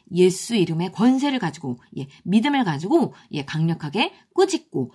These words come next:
예, 선포한 후에, 어, 우리가 감동을 따라 그 영혼에게 복음을 전하는 것입니다. 예, 하나님께서 그 영혼을 얼마나 사랑하셨고, 예, 그에 대한, 어, 값을 이미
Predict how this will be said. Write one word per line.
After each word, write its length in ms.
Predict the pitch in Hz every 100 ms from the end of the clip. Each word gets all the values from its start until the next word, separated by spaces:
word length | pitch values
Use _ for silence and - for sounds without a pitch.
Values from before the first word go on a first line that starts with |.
| -
예, 120 | 139
선포한 500 | 135 262 247 240 196
후에, 320 | 175 190 349 - _ _
어, 60 | 151 147 -
우리가 200 | 165 147
감동을 460 | 147 156 165 175 160
따라 280 | 139 185 320 -
그 220 | - 208 220
영혼에게 500 | 147 147 131 233 349 _
복음을 360 | - 147 160 226
전하는 320 | 180 165 220
것입니다. 680 | 170 135 170 147 151 139 139 _ -
예, 100 | 143 - -
하나님께서 760 | - 330 349 285 226 220 339 214 - -
그 240 | - 240
영혼을 300 | 214 185 190
얼마나 260 | 156 139 147
사랑하셨고, 840 | 160 226 202 165 - - 262 135 - -
예, 140 | 156
그에 320 | 143 185 180
대한, 300 | 165 165 262 - -
어, 160 | - 139
값을 440 | 151 160 - 147 - -
이미 400 | 190 208 247